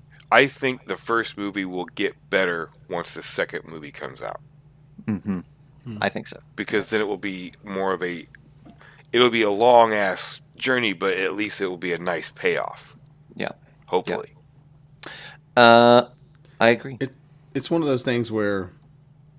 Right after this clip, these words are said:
Speaker 3: um, I prob-, I would have felt better about liking it more just so that I didn't seem like such a lame wad for liking the Lynch version as much, if not really, honestly.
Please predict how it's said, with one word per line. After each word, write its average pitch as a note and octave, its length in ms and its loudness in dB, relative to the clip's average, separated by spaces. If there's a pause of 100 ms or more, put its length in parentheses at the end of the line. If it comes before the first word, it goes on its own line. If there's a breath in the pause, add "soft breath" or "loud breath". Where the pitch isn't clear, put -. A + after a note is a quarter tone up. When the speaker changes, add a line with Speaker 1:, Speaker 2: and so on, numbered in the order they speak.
(920 soft breath)
Speaker 3:
um, F#2+ 540 -6 (220)
I G#2+ 100 -4
prob-, - 280 -2
I B2+ 60 0
would C#3+ 140 2
have C#3 100 -2
felt A#2+ 360 0
better C3 220 2
about A#2 220 -2
liking A2+ 360 -4
it G2+ 100 -6
more A#2 360 -2
just A#2 220 -8
so A#2 100 -6
that A2 100 -4
I G#2+ 60 0
didn't G2+ 200 -4
seem A#2 240 -4
like G#2+ 180 -8
such - 140 -12
a G#2+ 40 -6
lame G2 380 -6
wad A2+ 340 -4
for A2 140 -8
liking G#2 300 -6
the G2+ 80 -8
Lynch F#2+ 480 -10 (160)
version A2 640 -4 (1300)
as A#2+ 260 -2
much, A2+ 440 -4
if A#2 100 -6
not A#2 180 -6 (160)
really, B2+ 200 0
honestly. A#2 420 -4